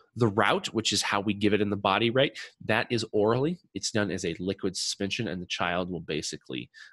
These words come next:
uh, take it in through mouth and swallow it. You need to know the dosages for this. Okay, you need to know the indications,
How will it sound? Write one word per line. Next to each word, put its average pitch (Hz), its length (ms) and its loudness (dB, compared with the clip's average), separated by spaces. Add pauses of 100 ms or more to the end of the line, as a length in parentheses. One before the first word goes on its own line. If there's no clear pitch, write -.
(100)
uh, 69 120 -8 (120)
take - 220 -2
it - 80 -4
in 87 160 -6
through 90 200 -10
mouth 90 280 0 (100)
and 85 140 -12
swallow - 460 0
it. - 80 -6 (1600)
You 120 240 4
need 123 560 2
to 160 100 0
know 147 360 4
the 95 100 -6
dosages 104 720 2
for - 140 -10
this. - 380 -8 (520)
Okay, 95 120 -4
you 92 160 -2
need 104 220 0
to 135 100 4
know 110 340 4
the 95 180 -2
indications, 120 960 0